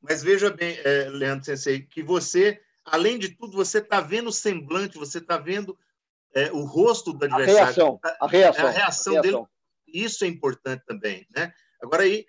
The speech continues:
Speaker 1: uma das saídas seria justamente usar essa perna no pescoço. Tem algumas técnicas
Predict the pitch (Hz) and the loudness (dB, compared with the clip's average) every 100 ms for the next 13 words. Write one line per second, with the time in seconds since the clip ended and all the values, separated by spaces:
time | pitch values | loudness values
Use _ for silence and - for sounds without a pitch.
0 | _ 185 220 185 180 - 170 185 214 208 | _ -10 -8 -6 -4 2 2 2 -2 -4
1 | 233 208 226 202 208 208 208 208 180 196 | -4 -2 -4 -4 -6 -6 -6 -6 -2 -2
2 | 185 147 175 196 190 - _ 160 196 180 | -2 -2 -2 -2 -4 -8 _ -6 -4 -4
3 | 151 - 185 190 - 196 175 131 135 127 | -6 -2 -4 -2 -6 -6 -6 -6 -8 -6
4 | - 135 131 - - | -2 -2 -4 -18 -20